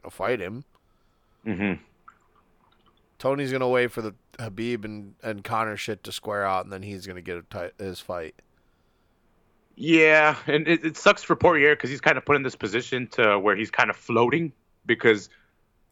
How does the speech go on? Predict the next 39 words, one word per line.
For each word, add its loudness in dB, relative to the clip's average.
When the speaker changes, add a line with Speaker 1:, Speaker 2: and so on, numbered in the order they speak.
Speaker 2:
there's 2
three 0
guys 4
that 0
want 4
the -14
title 0
shot. 0
We -6
have 0
one -4
guy 4
that's -2
stripped, -2
two 2
guys 4
that -2
are -8
stripped, -6
Conor 4
and 0
Tony, -4
and 2
then 2
we 0
have 2
Khabib, -2
who -6
beat, -4
uh, 4
Al 6
Iaquinta 0
for 0
the 0
strap, -2
which -6
is -20
kinda -2
weird 0